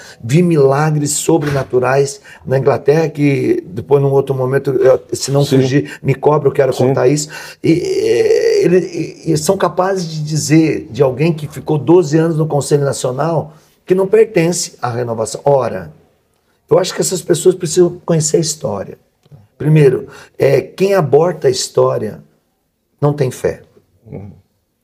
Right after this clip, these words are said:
Speaker 1: Porque nós só somos cristãos por causa da coragem de doze que Jesus escolheu, e a liturgia de ontem foi isso, em cima de São Simeão e São Judas, é,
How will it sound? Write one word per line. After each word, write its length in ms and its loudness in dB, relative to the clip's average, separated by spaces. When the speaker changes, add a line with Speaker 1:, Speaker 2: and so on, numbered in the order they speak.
Speaker 1:
Porque 240 0
nós 220 4
só 140 2
somos 400 -2
cristãos 520 -2
por 160 -4
causa 240 0
da 100 -2
coragem 420 0
de 80 -6
doze 560 0
que 100 -12
Jesus 400 -2
escolheu, 680 0
e 120 0
a 60 6
liturgia 420 -2
de 100 -2
ontem 240 0
foi 300 2
isso, 420 -4
em 80 -4
cima 400 0
de 420 -4
São 260 0
Simeão 680 0
e 40 -2
São 280 -2
Judas, 560 0
é, 320 4